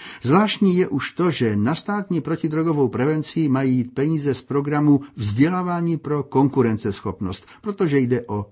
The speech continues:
dvě různé věci. Osvětová reklama v médiích má spolknout šedesát milionů. Vzdělávací aktivity pro ohrožené jedince budou stát sedmdesát milionů.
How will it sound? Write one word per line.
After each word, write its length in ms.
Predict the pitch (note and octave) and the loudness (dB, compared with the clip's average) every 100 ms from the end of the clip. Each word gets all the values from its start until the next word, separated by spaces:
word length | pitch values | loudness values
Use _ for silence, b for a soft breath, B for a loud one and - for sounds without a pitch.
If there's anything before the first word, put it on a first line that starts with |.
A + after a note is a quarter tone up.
| - | -6
dvě 240 | G#2 B2+ | -2 0
různé 320 | G#2+ F#2 F#2+ | 0 -4 -4
věci. 340 | F#2 F2+ - F#2+ B B B B B | -4 -6 -10 -14 B B B B B
Osvětová 580 | D3+ - D#3+ E3 D#3 | 2 4 4 4 4
reklama 420 | C#3+ D#3 D#3 D3+ B2 | 4 2 2 2 2
v 100 | A#2+ | 2
médiích 360 | C#3 D#3+ C#3 | 2 2 0
má 140 | A#2+ B2 | 0 0
spolknout 600 | - D3 C3+ C#3 C3+ - | -2 -2 0 0 0 -4
šedesát 600 | - - D3 A#2+ A#2 G#2 | -6 -2 -2 -2 -4 -4
milionů. 540 | A2+ G#2+ A2 A2 G#2+ G#2 b b | -2 2 2 2 0 -4 b b
Vzdělávací 640 | G#2+ C3+ G3 F#3 F3 - - | -2 0 2 2 -2 -4 -4
aktivity 560 | D3+ - D#3 C#3+ C#3+ | -4 -2 -2 0 -2
pro 200 | C3 A#2 | -2 -2
ohrožené 580 | - B2+ C3 A#2+ A#2+ G2 | 0 2 2 2 0 0
jedince 560 | A2+ D#3+ F3 E3 E3+ F3 B - | 0 -2 -4 -2 -2 -2 B -6
budou 260 | F3 D#3+ | -2 -2
stát 400 | C#3 - A#2 A2+ _ _ | -4 -4 -6 -6 _ _
sedmdesát 720 | - A#2 G#2+ G2 F#2+ G#2 F#2+ | -4 -2 0 0 -4 -6 -6
milionů. 440 | G2+ G2+ G2+ F#2+ | -4 -2 -2 -4